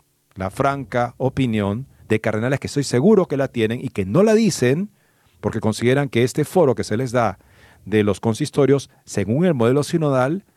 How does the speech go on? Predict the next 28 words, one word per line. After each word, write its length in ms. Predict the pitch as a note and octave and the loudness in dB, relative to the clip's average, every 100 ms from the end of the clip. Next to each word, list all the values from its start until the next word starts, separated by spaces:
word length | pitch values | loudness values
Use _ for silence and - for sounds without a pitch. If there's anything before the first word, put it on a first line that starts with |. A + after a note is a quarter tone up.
| _ _ _ _ _ _ _ | _ _ _ _ _ _ _
no 220 | G2+ A#2+ | -4 -2
permiten 640 | C3 D3+ C3 A3 - - - _ _ _ | 0 0 2 0 -2 -12 -18 _ _ _
que 120 | G2+ | -8
se 120 | - | -4
digan 260 | G2 G#2+ G2+ | -2 -2 -2
ciertas 380 | - G2 - - | -6 -8 -8 -14
cosas. 360 | - - - | -14 -20 -20
Para 200 | - C#3+ | -8 -4
favorecer 420 | D3+ G3+ A3 G#3+ | -2 2 2 2
este 140 | C4+ G#3+ | 0 0
espíritu, 640 | F#3 - D#3+ G#2+ C3+ G3+ - - - | -4 0 0 0 -2 -4 -6 -20 -4
el 140 | A#2 | -2
consistorio, 840 | - D3 D#3 - G3 D#3+ C#3 A3 A3+ | 0 -2 -2 2 2 4 2 0 -4
dijo 340 | F2+ F#2 - | -10 -6 0
León, 300 | D3 D#3 A#2 | 2 2 2
se 140 | C#3+ A2+ | -2 -2
desarrollará 640 | G#2+ G#2+ G2+ G2+ G#2+ D3+ | -2 -2 0 2 2 0
con 240 | - B2+ C#3+ | 0 -4 -2
trabajo 420 | D#3 C3+ C#3+ D3+ | 0 0 0 -2
en 100 | A#2+ | -2
grupos 500 | D#3+ A3+ - C#3 - | 0 0 2 0 0
reducidos 720 | D#3 G#3+ G3 - A#2 C3 - - - - - | 0 0 0 0 2 2 0 -8 -20 -20 -8
e 100 | C#3 | -4
intervenciones 720 | D#3+ D3 B2 A#2+ C#3 D3 C#3 | 0 2 2 2 0 0 0
limitadas 520 | B2+ A#2 A#2 B2 B2 | -2 0 0 0 0
a 40 | |
tres 160 | A2+ A#2 | -2 -2
minutos. 680 | C3+ A#3 C4 A#2+ F2+ - | 0 0 2 0 -2 -6